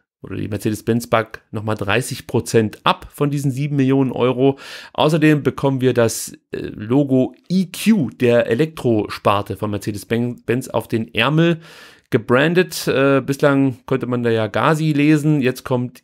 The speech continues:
E Q. Müssen wir mal gucken, wie, wie das dann, ja, einfach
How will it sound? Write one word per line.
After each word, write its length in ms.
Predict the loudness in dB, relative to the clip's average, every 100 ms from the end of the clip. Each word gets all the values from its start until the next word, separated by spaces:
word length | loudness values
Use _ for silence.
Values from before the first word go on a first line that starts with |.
| _ -4
E 180 | -4
Q. 540 | -6 -2 2 6 4 2 -6 -20 -20 -20 _ _ _ -2
Müssen 140 | 4
wir 40 | 6
mal 140 | 4
gucken, 540 | 2 0 2 2 0 -6
wie, 320 | -2 -2 -2 -6
wie 160 | -2
das 180 | -2 0
dann, 300 | 0 -2 -6 _ _ _ _ _ _ -12
ja, 80 | -10 -8
einfach 480 | -8 -6 -8 -10